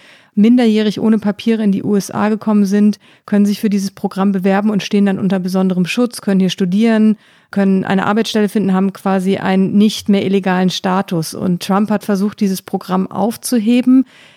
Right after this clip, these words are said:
ist daran gescheitert, aber es ist aus einer Formalität gescheitert. Es ist jetzt nicht so, dass der Supreme Court gesagt hat, daca, das ist alles total gut. Die haben es wegen einer Formalität erstmal abgelehnt und Trump hat es dann ruhen lassen.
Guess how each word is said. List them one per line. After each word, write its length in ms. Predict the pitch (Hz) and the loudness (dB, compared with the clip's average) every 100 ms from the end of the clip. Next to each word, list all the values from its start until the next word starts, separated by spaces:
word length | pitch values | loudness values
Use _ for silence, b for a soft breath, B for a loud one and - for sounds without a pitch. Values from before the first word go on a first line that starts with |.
| b | b
ist 220 | 226 - 220 | -4 -2 -2
daran 200 | 208 202 | 0 0
gescheitert, 460 | 185 208 247 240 | 0 0 0 -2
aber 140 | 208 208 | -2 -2
es 120 | - | -2
ist 280 | 214 - - | -8 -6 -4
aus 160 | 202 | -2
einer 140 | 214 190 | 0 0
Formalität 600 | 220 208 202 - 240 - | 2 2 2 0 -2 0
gescheitert. 460 | 202 190 180 180 | -4 0 0 -2
Es 100 | 185 | -6
ist 140 | 202 214 | -6 -6
jetzt 180 | 196 | 0
nicht 180 | 220 220 | 0 0
so, 120 | 220 | -2
dass 140 | 202 - | -4 -4
der 100 | 202 | -4
Supreme 360 | 202 - 226 | -4 0 0
Court 300 | 220 208 214 | 0 -2 -4
gesagt 380 | 208 190 202 - | -4 -4 -4 -2
hat, 180 | 208 202 b b b | -4 -4 b b b
daca, 380 | 196 196 220 208 | -2 -2 0 -2
das 160 | 196 208 | -2 -6
ist 140 | - | -4
alles 260 | 202 202 - | -2 -2 -2
total 400 | 208 196 196 180 | -4 -2 -2 0
gut. 460 | 214 302 - - b b b b | 2 2 0 -8 b b b b
Die 240 | 208 214 | -2 0
haben 140 | 196 208 | 2 2
es 140 | 202 | 0
wegen 160 | 202 139 | 0 0
einer 140 | 190 | -2
Formalität 640 | - 202 196 190 - 226 - | 0 0 0 -2 -2 -2 -2
erstmal 380 | - - 240 - | -8 -4 -4 -4
abgelehnt 640 | - - 226 233 247 220 | -6 -4 0 2 2 0
und 200 | 202 - | -2 -2
Trump 240 | 214 214 | -2 -2
hat 120 | 220 | -2
es 120 | 208 - | -6 -4
dann 160 | 190 | -2
ruhen 340 | 185 208 247 247 | 0 4 4 4
lassen. 480 | 240 240 247 240 | 2 0 2 0